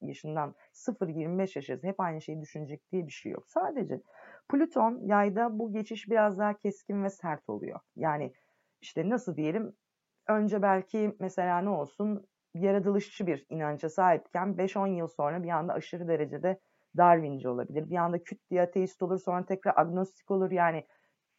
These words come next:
gel-, git geller olur. Ta ki o inanç deneyimleri oturana kadar. Sınavı burada nedir? Ee, her inanç kutsaldır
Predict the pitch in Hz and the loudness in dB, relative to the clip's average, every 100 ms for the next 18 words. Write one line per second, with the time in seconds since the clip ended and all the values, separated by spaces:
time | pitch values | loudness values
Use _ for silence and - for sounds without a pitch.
0 | _ 165 196 202 180 214 - 214 208 226 | _ -6 -2 -2 -2 -4 4 6 6 4
1 | 175 139 - 247 220 233 208 196 202 208 | 2 0 2 4 4 2 0 0 0 -2
2 | 185 175 170 190 185 190 185 170 156 139 | -2 -2 0 -2 -2 -4 -2 -4 -2 -4
3 | 147 - - 190 302 359 294 196 170 147 | -4 -6 -2 0 0 -2 -6 -4 -4 -4
4 | 170 _ _ _ _ _ - 165 165 165 | -6 _ _ _ _ _ -2 2 2 0
5 | - - 277 247 202 208 - - 190 160 | -4 -2 0 2 0 -2 -8 0 4 4
6 | 135 | 2